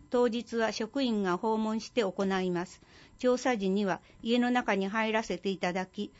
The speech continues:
図面などの書類や各部屋を見させていただきますので、ご協力をお願いします。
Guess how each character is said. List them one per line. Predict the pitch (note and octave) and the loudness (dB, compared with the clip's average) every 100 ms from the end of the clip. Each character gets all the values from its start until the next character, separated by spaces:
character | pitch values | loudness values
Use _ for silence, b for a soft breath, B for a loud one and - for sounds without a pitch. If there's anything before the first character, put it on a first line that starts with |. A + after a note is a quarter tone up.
| b - | b -10
図 | F#3 G#3+ | -2 0
面 | B3 B3 | 2 2
な | B3 | 2
ど | G#3+ F#3 | 2 0
の | F3 | -2
書 | - F#3 | -4 -2
類 | G#3 G#3 | -2 0
や | G#3+ - b b | -2 -2 b b
各 | - C4 G#3+ | -4 -2 -2
部 | G#3 | -2
屋 | G3+ G#3 G3 | 0 0 0
を | G3+ - - - - | -2 -6 -12 -14 -4
見 | G#3+ | 0
さ | C4+ C4+ | 2 2
せ | A3+ | 0
て | - | -2
い | F#3 | -4
た | A3 | -2
だ | A3 A#3 | 0 -2
き | A#3 | -2
ま | A#3 | -2
す | B3+ F3+ | -2 -2
の | E3+ | -2
で、 | F#3 | -2
ご | F3+ F#3+ | -2 -4
協 | A3 A#3+ | 0 2
力 | A#3 A3+ B3+ C4 | 2 0 4 4
を | |
お | G3+ | 4
願 | G3+ G3+ G3 | 2 2 0
い | G3 | -2
し | - | -2
ま | F#3+ F#3+ | -4 -4
す。 | - D3 | -8 -14